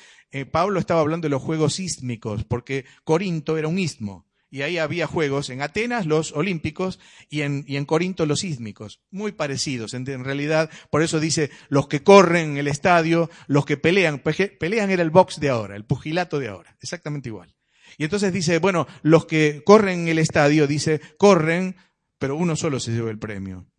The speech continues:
Y los que pelean, también pelean, pero también pelean por un premio, por, por un, por una, diríamos ahora, por una medalla". Dice, "Corred de tal modo que lo obtengáis".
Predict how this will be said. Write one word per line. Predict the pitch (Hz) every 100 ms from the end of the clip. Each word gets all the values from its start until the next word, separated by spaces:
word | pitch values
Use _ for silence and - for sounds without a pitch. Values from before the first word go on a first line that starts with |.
| _ _ _ _ - -
Y |
los | 165 151
que | 175
pelean, | 185 220 196 180 202 180
también | 151 151 185
pelean, | 160 143 160 214
pero | 131 123
también | 123 143
pelean | 135 135 131
por | 127
un | 143 147
premio, | 147 127 110
por, | 120 123 113
por | 131
un, | 139 120
por | 135
una, | 143 131 117 110 _ _ -
diríamos | 147 175 185 165 170
ahora, | 170 151
por | 147
una | 156
medalla". | 147 143 127 104 92 - _ _ _ _ _ _ _ _ _
Dice, | 143 151 151 -
"Corred | - 156 160 175 160
de | 139 131
tal | 143
modo | 139 151 131
que | 120
lo | 117
obtengáis". | 113 110 104 92 - -